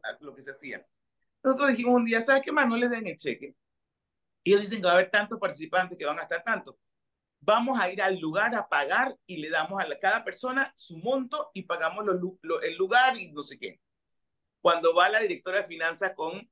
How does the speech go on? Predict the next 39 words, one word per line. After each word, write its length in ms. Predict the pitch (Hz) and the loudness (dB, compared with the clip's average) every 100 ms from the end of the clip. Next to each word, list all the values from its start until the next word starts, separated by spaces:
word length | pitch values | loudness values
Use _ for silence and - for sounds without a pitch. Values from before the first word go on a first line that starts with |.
| _ _ _ _ | _ _ _ _
toda 220 | 185 185 | 4 6
su 140 | 190 196 | 4 0
batería 420 | 156 151 147 175 | 0 -2 -2 2
de 140 | 170 | 0
cheques, 280 | - 156 - - | 0 -6 -6 -8
porque 140 | 135 | -6
eso 160 | 143 185 | -4 -2
es 40 | |
lo 80 | 180 | -2
que 100 | 147 | 0
ellos 120 | 160 | -2
habían 220 | 160 156 | 0 0
puesto 200 | 165 180 | -2 -2
en 100 | 180 | -2
el 40 | 139 | -2
desglose 460 | 131 160 165 165 | 0 2 2 4
del, 340 | 185 139 123 - | 2 2 0 -2
de 140 | 131 | -4
lo 160 | 120 127 | -2 -2
que 100 | 131 | -4
pidieron, 540 | 151 202 160 - - _ _ _ _ _ _ _ - | -4 0 2 0 -4 _ _ _ _ _ _ _ 0
ella 240 | 170 190 | 6 6
comienza 400 | 190 165 170 202 | 4 -4 -2 0
a 60 | 196 | 2
pagar 380 | 170 160 160 170 - - | 2 4 2 0 -6 -8
y 100 | 214 | -4
resulta 460 | 170 190 190 190 | -4 -2 -2 -2
ser 260 | 185 180 180 | 2 0 0
que 140 | 170 | -4
de 100 | 143 | -2
ochenta 420 | 143 156 156 151 | -2 -4 -2 0
mil 220 | 151 185 185 | -2 -2 -2
dólares 260 | 190 196 | 2 2
que 80 | 180 | 0
habían 200 | 165 170 | -4 -6
pedido 300 | 160 165 180 | -4 -2 0
para 200 | 156 139 | 2 2
una 200 | 151 175 | 2 0
capacitación, 880 | 180 156 143 - 180 - 165 180 | -2 -2 -6 -6 -6 -6 -10 -10